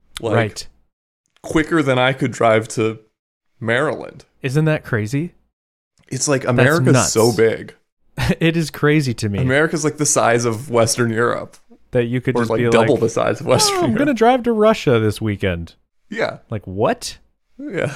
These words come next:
Speaker 2: That's insane.
Speaker 1: Cra-, crazy.
Speaker 2: That's crazy. Yeah.
Speaker 1: It'd be so fun, though.
Speaker 2: Yeah. I don't know. It's
Speaker 1: Just
Speaker 2: gotta be
Speaker 1: bop
Speaker 2: weird.
Speaker 1: around.
Speaker 2: Even, like,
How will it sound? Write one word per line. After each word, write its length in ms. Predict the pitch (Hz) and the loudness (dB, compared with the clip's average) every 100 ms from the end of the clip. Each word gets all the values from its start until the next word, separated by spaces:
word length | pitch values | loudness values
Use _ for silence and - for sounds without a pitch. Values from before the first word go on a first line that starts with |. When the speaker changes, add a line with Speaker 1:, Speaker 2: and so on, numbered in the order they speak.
| - - _ _ _ | -12 -20 _ _ _
Speaker 2:
That's 220 | 127 123 | -6 -4
insane. 380 | 135 117 120 110 | -4 -4 -2 -2
Speaker 1:
Cra-, 340 | 95 233 - - | -2 -2 -4 -6
crazy. 480 | - 139 127 - 123 _ _ _ | -4 -2 -2 -6 -16 _ _ _
Speaker 2:
That's 220 | - 117 - | -4 -4 -4
crazy. 440 | 107 101 104 - _ _ _ _ | -6 -6 -10 -16 _ _ _ _
Yeah. 160 | - - - _ _ _ _ _ _ | -18 -16 -18 _ _ _ _ _ _
Speaker 1:
It'd 40 | - | -14
be 60 | |
so 160 | 127 123 | -4 -2
fun, 320 | 120 110 131 | 0 -2 -2
though. 240 | 90 127 - _ _ _ _ | -4 -14 -20 _ _ _ _
Speaker 2:
Yeah. 320 | 110 160 - - _ - | -6 -6 -6 -14 _ -10
I 60 | 117 | -6
don't 100 | 147 | -2
know. 120 | 170 | -2
It's 80 | 135 | -2
Speaker 1:
Just 120 | 120 | 0
Speaker 2:
gotta 160 | 156 | 2
be 60 | 113 | 2
Speaker 1:
bop 100 | 120 | 2
Speaker 2:
weird. 140 | 123 143 | 0 0
Speaker 1:
around. 160 | 113 160 | 0 -2
Speaker 2:
Even, 240 | 180 214 | 0 0
like, 260 | 185 151 | 0 -2